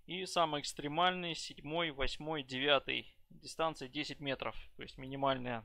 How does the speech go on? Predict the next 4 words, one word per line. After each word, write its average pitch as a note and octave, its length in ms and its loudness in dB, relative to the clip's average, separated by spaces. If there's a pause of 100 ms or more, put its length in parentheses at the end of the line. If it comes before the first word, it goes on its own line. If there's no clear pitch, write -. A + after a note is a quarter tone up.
(100)
дистанция, B2+ 500 -4
допустимая B2 720 -8 (560)
между B2+ 300 -6
участниками. A#2+ 720 -4